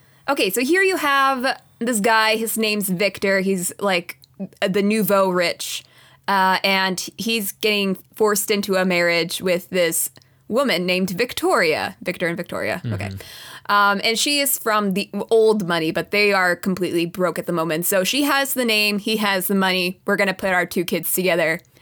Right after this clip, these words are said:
Speaker 1: And they're very, they d-, they've never met each other. So, of course, they're apprehensive about a wedding.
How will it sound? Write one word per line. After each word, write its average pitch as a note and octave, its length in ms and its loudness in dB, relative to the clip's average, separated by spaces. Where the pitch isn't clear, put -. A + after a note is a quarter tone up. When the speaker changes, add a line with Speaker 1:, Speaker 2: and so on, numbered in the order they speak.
Speaker 1:
And F#3+ 360 0
they're F#3 260 2
very, F3 540 0
they F3+ 120 0
d-, E3 160 -4
they've A3 200 2
never G#3 200 2
met A3+ 160 0
each B3 140 -2
other. A3+ 320 -2
So, F3+ 640 2
of G3 120 -4
course, F3 280 0
they're E3 320 0
apprehensive E3+ 720 -4
about D3 320 -6
a E3+ 80 0
wedding. C#3+ 440 -2